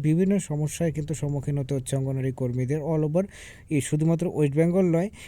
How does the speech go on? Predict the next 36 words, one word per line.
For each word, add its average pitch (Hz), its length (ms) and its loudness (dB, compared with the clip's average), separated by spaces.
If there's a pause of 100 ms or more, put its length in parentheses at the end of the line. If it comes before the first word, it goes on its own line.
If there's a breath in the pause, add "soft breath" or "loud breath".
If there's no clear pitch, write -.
(140 loud breath)
ওয়েস্ট 170 260 4
বেঙ্গলের 190 320 4 (100)
বাইরেও 151 340 4
কিন্তু 165 220 0
আমরা 151 140 4 (100)
দেখতে 143 260 0
পাচ্ছি 139 240 -2 (100)
যে 156 160 0
অঙ্গনওয়াড়ি 151 320 0 (140)
এবং 139 120 -2 (140)
আশাকর্মী 139 460 0
যারা 135 200 2
রয়েছেন 156 340 2
তাদের 143 240 -2
কিন্তু 175 200 -2
বিভিন্ন 151 180 0 (100)
সমস্যায় 135 460 -4
সম্মুখীন 147 360 -2
হতে 135 180 -2
হচ্ছে, 113 220 -6 (420 loud breath)
কারণ 208 160 6 (100)
এই 214 100 6
ক্ষেত্রে 220 260 4 (120)
বেতন 165 320 4
বৃদ্ধি, 180 280 2
দেখো 127 160 4 (100)
তোমাদের 165 260 4 (140)
অবশ্যই 156 420 2
প্রাপ্য, 156 240 0 (140)
কারণ 156 160 4
হচ্ছে 165 80 2 (260)
যে 185 40 0 (140)
এখন 170 160 -2 (100)
যেভাবে 147 380 4
জিনিসপত্রের 160 560 0
দাম 147 100 2